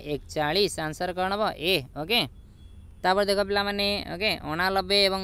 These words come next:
ନବେ ଦେଖିବା, ତେବେ ଆମର ସରିଯିବ। ଅଣାନବେ କ୍ୱେଶ୍ଚନ୍ ହେଲା ଶୂନ୍ୟ ସ୍ଥାନ, ଓକେ, ପାଇଁ ଠିକ୍ ଉତ୍ତରଟି ବାଛିବା। ପାଞ୍ଚ ରେ ପାଞ୍ଚ ମିଶିଲା ଦଶ, ଦଶ ରେ ସାତ, ସାତ ପରେ ନଅ, ନଅ ପରେ କେତେ ମିଶେଇବା? ଏଗାର। ତାହେଲେ ଛବିଶ, ଏଗାର କେତେ ହେଲା? ସଇଁତିରିଶ। ଓକେ, ସଇଁତିରିଶ ହବ ଆନ୍ସର।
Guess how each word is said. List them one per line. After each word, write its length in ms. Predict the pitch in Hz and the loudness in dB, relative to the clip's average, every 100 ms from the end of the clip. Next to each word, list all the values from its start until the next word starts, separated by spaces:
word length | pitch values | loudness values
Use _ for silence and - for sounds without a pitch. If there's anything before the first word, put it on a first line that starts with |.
| 180 | 0
ନବେ 240 | 165 180 | 0 0
ଦେଖିବା, 420 | 175 170 185 190 196 202 - - | -2 -2 2 4 4 2 -6 -6
ତେବେ 180 | 160 185 | -2 0
ଆମର 200 | 180 175 | 0 -4
ସରିଯିବ। 420 | - 165 180 190 190 - - - - - | -4 -2 0 2 0 -4 -20 -18 -18 -4
ଅଣାନବେ 280 | 160 175 196 | 4 4 4
କ୍ୱେଶ୍ଚନ୍ 240 | 190 185 202 | 0 -2 0
ହେଲା 100 | 202 | 0
ଶୂନ୍ୟ 240 | - 180 | -2 -6
ସ୍ଥାନ, 220 | 180 196 196 196 190 | -4 -2 0 0 -2
ଓକେ, 180 | 170 208 147 117 - - | 0 2 0 -2 -14 -4
ପାଇଁ 160 | 185 196 190 | 0 0 0
ଠିକ୍ 140 | 185 | -2
ଉତ୍ତରଟି 300 | 185 185 185 | 0 0 0
ବାଛିବା। 420 | 185 170 - 190 190 190 - - - - - - | 2 0 0 2 2 0 -12 -18 -18 -18 -10 0
ପାଞ୍ଚ 220 | 180 190 202 | 0 2 -2
ରେ 60 | |
ପାଞ୍ଚ 240 | 190 185 190 | 0 -2 -2
ମିଶିଲା 240 | 185 196 | -2 -2
ଦଶ, 300 | 175 185 196 175 | 0 2 2 0
ଦଶ 200 | 175 170 | -2 -2
ରେ 80 | 185 | -4
ସାତ, 320 | - 185 190 196 | 0 2 2 0
ସାତ 180 | 185 170 | -4 -4
ପରେ 160 | 180 180 | -4 -4
ନଅ, 180 | 180 190 | -2 0
ନଅ 80 | 185 180 | 0 -2
ପରେ 100 | 185 | -4
କେତେ 180 | 185 196 | -4 -4
ମିଶେଇବା? 340 | 185 202 208 208 - | -2 2 6 6 4
ଏଗାର। 460 | 147 151 156 160 202 151 - - - | -2 0 4 4 4 2 -4 -16 -8
ତାହେଲେ 160 | - 175 160 | -2 -2 -2
ଛବିଶ, 340 | - 165 190 190 190 | -2 -2 -2 0 0
ଏଗାର 180 | 190 196 | 2 2
କେତେ 200 | 196 202 | 0 0
ହେଲା? 140 | 220 | 0
ସଇଁତିରିଶ। 640 | 202 165 151 143 170 196 156 - - - 139 | 0 -2 -4 -4 -2 -2 -2 -10 -16 -14 -8
ଓକେ, 160 | 170 185 | -4 -4
ସଇଁତିରିଶ 300 | - 160 165 196 | -4 -6 -4 -2
ହବ 80 | 190 | -2
ଆନ୍ସର। 380 | 185 - 190 | -2 0 0